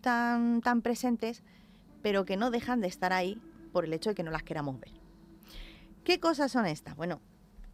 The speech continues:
la sesión de Ouija va a conllevar ciertos riesgos. ¿Por qué?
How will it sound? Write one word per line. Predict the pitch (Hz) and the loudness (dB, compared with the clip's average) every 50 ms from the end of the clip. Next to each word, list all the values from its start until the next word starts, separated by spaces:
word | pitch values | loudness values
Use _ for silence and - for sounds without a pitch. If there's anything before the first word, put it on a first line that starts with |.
| - - - | -18 -14 -14
la | 165 151 | -12 -12
sesión | - 160 147 - 185 202 214 | -10 -10 -6 -2 0 0 0
de | 220 226 | 0 -2
Ouija | 202 196 196 196 - 220 220 - - - - | -2 -2 -4 -4 -4 -6 -8 -8 -10 -12 -8
va | 180 180 180 | -6 -6 -4
a | 180 | -4
conllevar | - 190 185 180 170 165 170 175 170 - - - | -6 -6 -6 -6 -4 -4 -4 -4 -4 -8 -14 -8
ciertos | - 170 160 156 165 196 190 160 143 | -4 -2 -2 -2 -2 -4 -4 -4 -4
riesgos. | 160 165 165 160 - 147 139 - - | -2 -2 -4 -4 -6 -14 -16 -10 -2
¿Por | - 170 165 165 165 | 2 2 2 2 0
qué? | - 202 180 156 - | -4 -6 -6 -6 -6